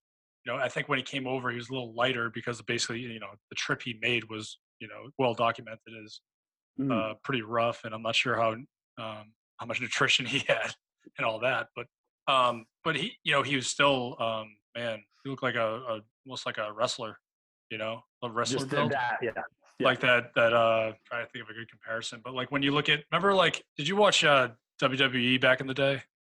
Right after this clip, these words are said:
Speaker 2: Yeah.
Speaker 1: You remember when, like, Kurt Angle came into the W W E?
Speaker 2: Mm.
Speaker 1: And he was, like, super lean, and he got bulkier later, but, like,
Speaker 2: Yeah.
Speaker 1: he's, like, super lean, that, like, athletic wrestler body. I think
Speaker 2: Mm.
Speaker 1: Puig's, Puig's a little taller,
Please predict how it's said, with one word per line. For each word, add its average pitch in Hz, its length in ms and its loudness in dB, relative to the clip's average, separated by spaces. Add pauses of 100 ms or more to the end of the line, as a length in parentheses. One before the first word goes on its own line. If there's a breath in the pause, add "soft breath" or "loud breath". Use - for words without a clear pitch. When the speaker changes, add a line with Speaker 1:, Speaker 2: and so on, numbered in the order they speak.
(180)
Speaker 2:
Yeah. - 160 -4 (800)
Speaker 1:
You 226 160 -10
remember 214 240 6
when, 208 180 6
like, 139 220 4 (180)
Kurt 156 340 2 (160)
Angle 139 580 0
came 135 340 -6
into 139 340 -2
the 143 80 -2
W 147 280 2
W 151 260 0
E? 143 100 -8 (480)
Speaker 2:
Mm. 117 460 -2
Speaker 1:
And 147 80 2
he 147 60 4
was, 143 100 4
like, 139 120 4
super 185 380 2
lean, 135 380 4
and 131 120 4
he 175 80 4
got 185 200 4
bulkier 139 400 4
later, 123 580 2
but, 135 100 0
like, 131 280 4
Speaker 2:
Yeah. 104 180 -4 (400)
Speaker 1:
he's, 175 80 -4
like, 175 140 2
super 202 340 4
lean, 156 300 2
that, 139 160 4
like, 131 180 4
athletic 131 560 4
wrestler 123 460 2
body. 135 420 2 (520)
I 135 100 6
think 147 200 2
Speaker 2:
Mm. - 40 -6
Speaker 1:
Puig's, 156 260 2
Puig's 185 240 2
a 151 40 2
little 123 120 2
taller, 117 520 2